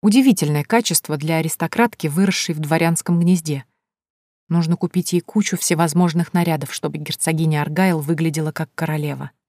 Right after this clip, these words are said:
А ещё Рианон нужно подарить лунную радугу. Это украшение идеально подойдёт ей. Интересно всё-таки, как она попала к ней? Со всеми событиями Леон совершенно позабыл о главном —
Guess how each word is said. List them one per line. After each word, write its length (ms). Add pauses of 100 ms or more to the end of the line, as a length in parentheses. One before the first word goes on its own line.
(880)
А 100
ещё 460 (200)
Рианон 580
нужно 300
подарить 580
лунную 460
радугу. 460 (540)
Это 200
украшение 680
идеально 420
подойдёт 460
ей. 260 (1500)
Интересно 480
всё-таки, 420
как 240
она 180
попала 420
к 160
ней? 300 (880)
Со 140
всеми 260
событиями 640
Леон 280
совершенно 520
позабыл 420
о 80
главном — 500